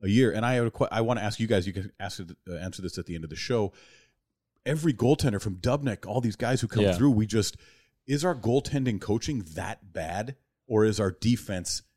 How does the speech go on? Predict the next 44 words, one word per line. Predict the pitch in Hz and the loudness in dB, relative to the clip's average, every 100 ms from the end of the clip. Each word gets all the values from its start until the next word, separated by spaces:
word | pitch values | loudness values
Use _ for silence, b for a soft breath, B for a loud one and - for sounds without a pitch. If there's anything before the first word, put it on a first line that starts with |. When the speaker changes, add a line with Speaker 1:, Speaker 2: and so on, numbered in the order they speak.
| _ | _
Speaker 1:
bad | - 90 | -6 -4
enough | 95 85 - | -4 -6 -6
to | 98 | -4
make | 87 | -4
these | - 80 | -6 -10
guys | 92 82 - | -6 -6 -6
look | 80 - | -10 -10
that | 67 - | -14 -10
bad? | 73 65 - - | -10 -10 -14 -4
Speaker 2:
I, | 107 95 | 0 2
I | 107 | 2
think | 127 | 0
it's | 95 | 0
probably | 104 95 92 | 2 2 2
a | |
combination | - 104 95 95 98 - 92 | 0 0 0 0 -2 -2 -2
of | 85 | -2
all | - 87 107 | 0 0 2
those | 107 90 - | 0 0 -2
things. | 90 92 | -4 -2
Like, | 92 95 | -2 0
I'm | 104 | 0
sure | 120 117 | 2 4
there | 98 92 | 6 6
is | 101 101 | 4 4
somewhere | - 101 98 | 2 2 4
you | 95 95 | 4 2
could | 104 | 2
look | 98 98 | 2 4
on | 95 | 2
the | 95 | 0
staff | - 92 92 101 | 0 2 2 0
and | 107 | 0
be | 95 | 0
like, | 95 | 2
"Are | 98 | 2
the | 95 95 | 4 4
Oilers | 95 98 92 | 4 2 2
doing | 104 92 | 0 0
enough?" | 92 92 - | -2 -2 -2
Like | 98 | -2
you | 95 98 | 0 2
hear | 101 98 | 4 4
in, | 92 | 2